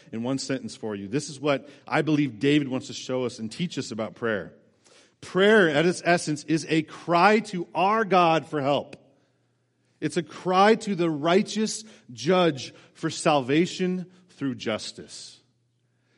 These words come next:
It's a cry out to God in desperation, 'cause he's the only holy judge of this universe,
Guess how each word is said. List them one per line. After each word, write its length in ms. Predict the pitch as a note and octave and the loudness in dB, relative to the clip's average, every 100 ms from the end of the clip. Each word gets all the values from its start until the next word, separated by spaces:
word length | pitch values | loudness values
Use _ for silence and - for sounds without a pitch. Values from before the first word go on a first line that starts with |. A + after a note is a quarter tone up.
| _ _ | _ _
It's 180 | - D#3 | -6 -4
a 60 | F3 | -4
cry 640 | - - F3 F#3 G#3 A3 | -8 -6 0 4 6 6
out 260 | G3+ F#3 - | 6 4 -2
to 120 | F3 | -4
God 280 | F3 F3 E3 | 2 2 2
in 140 | D#3+ | 0
desperation, 880 | F#3 F#3 - E3+ E3+ - D3 G#2+ - - - - | -2 -4 -4 0 2 0 -4 -8 -10 -20 -20 -4
'cause 180 | A#2 | -4
he's 340 | - G3 A3 G3+ | -2 4 6 6
the 100 | G#3 | 2
only 260 | G3+ G#3+ | 0 0
holy 360 | G3 F#3 G3+ G#3 | 0 2 2 2
judge 320 | D#3 F#3 F3+ | 0 0 0
of 80 | F3 | -4
this 160 | F3 E3+ | -6 -4
universe, 500 | E3+ C#3 B2+ - | -4 -2 -4 -6